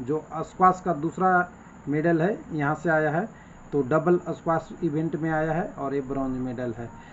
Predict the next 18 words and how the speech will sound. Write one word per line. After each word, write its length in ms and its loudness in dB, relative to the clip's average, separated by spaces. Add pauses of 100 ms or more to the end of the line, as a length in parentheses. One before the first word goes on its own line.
(140)
तो 80 -2
टोटल 360 6
डिटेल 320 4
हमने 280 2 (260)
एक 240 10
से 160 6
लेके 300 4 (420)
शुरू 280 4
तक 200 2
कवर 240 4
कर 200 2
लिया 300 8
है 160 4 (360)
कि 100 6
इस 100 2 (160)
इकसठ 380 4
मेडल 320 6 (140)
किसको 360 0